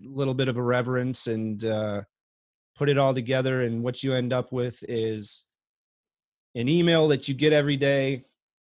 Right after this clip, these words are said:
around the middle of the day. Well, I can't say that 'cause I've,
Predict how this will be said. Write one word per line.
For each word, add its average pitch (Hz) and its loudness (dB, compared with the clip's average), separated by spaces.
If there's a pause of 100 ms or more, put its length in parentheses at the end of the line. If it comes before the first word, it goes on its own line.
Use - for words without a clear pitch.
(440)
around 131 0
the 127 0
middle 131 0
of 123 0
the 123 -2
day. 127 0
Well, 117 -4
I 110 -4
can't 107 -12
say 104 -10
that 104 -10
'cause 104 -12
I've, 104 -10